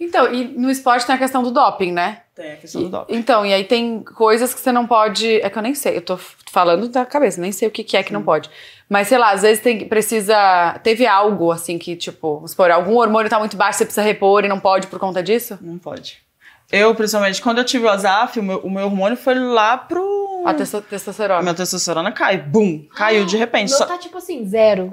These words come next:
Speaker 2: É, o meu caiu, o meu, sei lá, quanto que tava. E aí eu fui pro médico, o médico falou assim, "Ah, a gente precisa repor." Eu falei, "Quem dera, não consigo repor agora." E não tem o que fazer.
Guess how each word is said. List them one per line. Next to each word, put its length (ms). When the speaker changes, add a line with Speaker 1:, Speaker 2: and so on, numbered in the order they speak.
Speaker 2:
É, 260
o 80
meu 220
caiu, 380
o 20
meu, 200
sei 200
lá, 260
quanto 260
que 60
tava. 420
E 100
aí 200
eu 140
fui 240
pro 160
médico, 400
o 20
médico 180
falou 100
assim, 100
"Ah, 80
a 60
gente 120
precisa 280
repor." 300
Eu 60
falei, 160
"Quem 280
dera, 500
não 220
consigo 600
repor 340
agora." 480
E 60
não 160
tem 160
o 40
que 60
fazer. 300